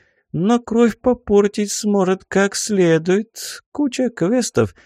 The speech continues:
завязанных на западной марке, у твоих ребят накроется медным тазом. Постоянные схватки с переменным успехом, другие мелочи.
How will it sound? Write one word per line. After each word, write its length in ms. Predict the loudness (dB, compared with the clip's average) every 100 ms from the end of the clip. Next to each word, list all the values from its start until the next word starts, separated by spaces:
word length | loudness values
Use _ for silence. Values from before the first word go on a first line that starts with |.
| _ -6
завязанных 800 | 0 2 2 2 2 0 0 0
на 160 | -2
западной 640 | 2 2 2 2 0 0 0
марке, 420 | 0 0 -2 0
у 80 | 0
твоих 360 | 2 0 2 0
ребят 420 | 2 2 0 0
накроется 720 | -2 0 4 4 2 0 0
медным 500 | 0 0 0 0 0
тазом. 500 | -2 -2 0 0 -2 _ _ _
Постоянные 720 | -4 -4 -2 -4 -2 0 0 0
схватки 640 | -2 0 2 0 _ -2
с 120 | -2
переменным 640 | 0 0 2 0 0 0 0
успехом, 960 | -2 -4 -6 0 2 2 0 -2 -4 -4
другие 680 | -4 -2 -4 -4 0 0 0
мелочи. 680 | 0 0 0 -2 -2 -2